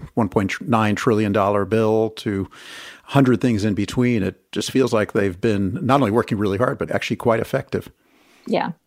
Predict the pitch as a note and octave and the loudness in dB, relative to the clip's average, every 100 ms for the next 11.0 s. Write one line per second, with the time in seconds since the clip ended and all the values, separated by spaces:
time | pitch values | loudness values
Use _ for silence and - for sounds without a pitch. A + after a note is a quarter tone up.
0 | - F3+ D#3+ F3+ G3 A#3 C4 C4 A#3+ A3+ | -4 0 2 2 2 2 2 0 0 0
1 | G3+ F#3+ E3 D3 E3+ - F#3+ F3+ D#3 - | 0 0 0 2 0 -2 -2 0 -2 -2
2 | - E3 D#3 D3+ D#3 D#3+ D#3+ D#3 D#3+ - | 0 0 2 -2 -2 -2 0 0 0 0
3 | C3 - E3+ F3 F3+ - E3 D3+ - D#3 | -2 0 0 0 -4 -2 -4 -4 0 2
4 | C3+ C3 - - - - - - - - | 4 2 -2 -6 -4 -2 -2 -4 -6 -6
5 | - _ _ _ _ - D#3+ F3+ F#3 E3+ | -8 _ _ _ _ 0 2 4 4 2
6 | E3 D3+ C#3 C3 - - D#3 C#3 C3 - | 2 2 2 0 -2 -2 0 0 -2 -2
7 | D3+ D3+ D3 C#3 - E3 D3+ D#3+ D#3+ F3+ | -4 -2 -2 -2 0 0 2 0 -2 -2
8 | D3+ D3+ D3 C#3+ - - D#3+ D3 B2+ C#3+ | 0 2 0 -2 -2 -2 0 -2 -2 -2
9 | C3+ - E3 - D#3 D3+ D3+ D3 - C#3 | -2 -4 -8 -6 -6 -4 -4 -4 0 0
10 | C#3 D3+ - - D3 B3 - G#3 G#3 G#3 | 2 -2 -2 -6 -6 -8 -6 0 2 2